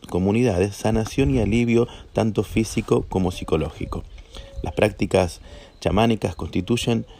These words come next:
las primeras psicoterapias y tuvieron éxito porque hundían sus raíces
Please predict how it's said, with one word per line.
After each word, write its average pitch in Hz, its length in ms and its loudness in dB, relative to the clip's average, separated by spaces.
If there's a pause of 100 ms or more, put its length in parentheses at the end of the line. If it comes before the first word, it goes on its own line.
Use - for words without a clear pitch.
(400)
las 101 160 2
primeras 131 460 4
psicoterapias 107 840 2
y 92 80 -2
tuvieron 113 400 4
éxito 120 420 0
porque 101 380 0
hundían 123 480 2
sus 90 180 -4
raíces 113 560 0